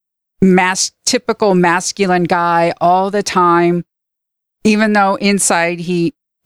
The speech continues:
he dressed up like Mickey Mouse. I think that's one of the key things about this episode. And when you connect it to The Getaway, you start to realize that there's more to Hank than just the big blustery guy we saw at the beginning of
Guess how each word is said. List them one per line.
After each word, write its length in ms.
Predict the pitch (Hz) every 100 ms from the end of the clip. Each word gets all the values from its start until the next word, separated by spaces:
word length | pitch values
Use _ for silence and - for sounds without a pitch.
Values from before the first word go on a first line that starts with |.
| _
he 160 | 226
dressed 280 | 220 233 262
up 140 | 294 247
like 180 | 220
Mickey 300 | 233 262 -
Mouse. 360 | 185 147 - -
I 80 | 185
think 140 | 208
that's 160 | 196 -
one 140 | 202
of 60 | 185
the 80 | 190
key 260 | - 208
things 380 | - 196 180 175
about 380 | 170 175 160 -
this 200 | 175 -
episode. 560 | 196 - 190 180 170
And 80 | 175
when 120 | 165
you 100 | 170
connect 400 | 160 190 180 -
it 100 | 185 -
to 160 | 190
The 120 | 170
Getaway, 720 | 151 254 285 175 160 151 147 - _ _ _ -
you 80 |
start 280 | 196 226 208
to 100 | -
realize 440 | 180 190 185 170 175
that 140 | 214
there's 220 | 240 220
more 320 | 233 247 254 262 - -
to 160 | 208
Hank 460 | 185 190 190 190 -
than 200 | 190 175
just 320 | 190 185 -
the 60 | 185
big 260 | 180 170
blustery 500 | 156 160 170 - 165
guy 260 | 151 160 151
we 140 | 147
saw 220 | 160 165 143
at 80 |
the 60 | 170
beginning 460 | 175 151 160 156 160
of 280 | 160 147